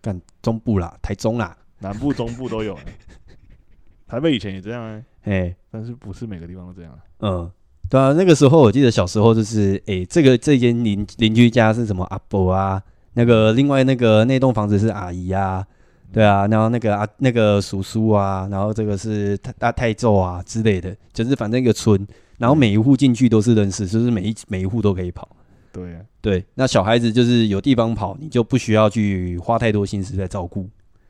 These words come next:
Speaker 2: 厝边隔壁还会帮你照顾啊。
Speaker 1: 对啊，对啊，对啊。啊，现在的话，你可能是，欸，那个邻居就怕小孩吵。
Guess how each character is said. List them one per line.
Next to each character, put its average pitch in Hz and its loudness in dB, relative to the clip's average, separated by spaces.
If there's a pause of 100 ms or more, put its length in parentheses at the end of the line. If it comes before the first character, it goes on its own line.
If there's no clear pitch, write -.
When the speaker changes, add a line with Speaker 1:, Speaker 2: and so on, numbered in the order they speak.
(500)
Speaker 2:
厝 139 0
边 110 -8 (160)
隔 127 -6
壁 104 -4
还 95 -6
会 113 -6
帮 113 -12
你 90 -16
照 104 -14
顾 95 -16
啊。 90 -14 (140)
Speaker 1:
对 104 0
啊， 95 2
对 95 0
啊， 90 -2
对 92 -2
啊。 92 0
啊， 127 4
现 143 0
在 135 2
的 113 2
话， 123 2
你 113 -2
可 110 -4
能 98 -4
是， 107 -4
欸， 92 -10
那 117 -6
个 110 -4
邻 98 -6
居 110 -6
就 117 -2
怕 107 -4
小 98 -10
孩 90 -14
吵。 - -18